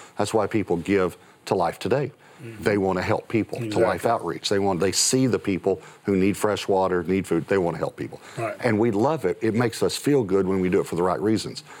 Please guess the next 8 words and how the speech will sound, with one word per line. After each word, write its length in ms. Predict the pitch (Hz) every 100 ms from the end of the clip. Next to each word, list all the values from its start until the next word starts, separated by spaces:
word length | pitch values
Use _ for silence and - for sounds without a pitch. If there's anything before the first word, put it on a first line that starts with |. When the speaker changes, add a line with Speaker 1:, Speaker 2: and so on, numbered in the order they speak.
| - - -
Speaker 1:
What 160 | 104 107
the 80 | 95
Lord 280 | 101 151
showed 260 | - 107 92
me 80 | 90
was, 440 | 95 90 87 - - 76
like, 280 | 95 87
diets 640 | 87 95 117 143 - -